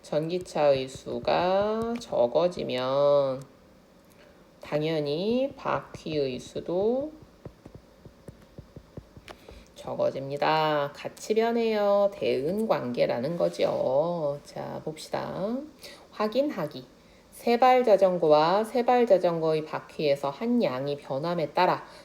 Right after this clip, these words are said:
다른 양이 변하는 대응 관계를 찾아보세요. 함께 변하는 양 뭐예요? 자, 여러분, 양으로,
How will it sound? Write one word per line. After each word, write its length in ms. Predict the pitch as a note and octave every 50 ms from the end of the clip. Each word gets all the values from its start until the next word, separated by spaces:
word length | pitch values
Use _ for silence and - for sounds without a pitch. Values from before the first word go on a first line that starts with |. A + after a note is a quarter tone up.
| - _
다른 380 | - - - D#3 E3+ F3+ F#3 F3+
양이 240 | F3+ E3+ E3+ E3 D3+
변하는 880 | - - C3 B2+ B2+ C3 C3+ - C3+ B2 B2 C#3+ E3 F#3+ G#3+ A#3 A#3+
대응 520 | A#3+ - - A#2+ A#2+ B2+ C#3 F3 G3+ G#3 G3
관계를 600 | D#3 C3 A#2 A2+ A#2+ - A2 A2 A#2+ E3 F#3+ F3 - - - - - - - - _
찾아보세요. 1120 | - - - - F3+ - G3 G#3 G#3 A3 A3+ A3 A#3+ G#3+ F3 C#3 B2 A#2+ A#2+ B2+ C#3 C#3+ C#3+ -
함께 280 | A#3+ C4 - - C#4+
변하는 400 | C#4 C4 A#3+ A3+ G#3+ G3 F#3 F3
양 160 | E3+ E3 D#3+
뭐예요? 460 | C#3 B2+ C3 B2+ B2+ C3+ D#3+ G3+ B3 - - - - - - -
자, 200 | - - D#3 D3
여러분, 540 | D#3 F3+ A3 B3 A#3+ G#3 G3 G3+ G3+ E3 D3
양으로, 680 | D#3+ C#3+ D3+ D#3+ F3+ A3+ C#4 D#4 D#4 D4 G3+ C3+ B2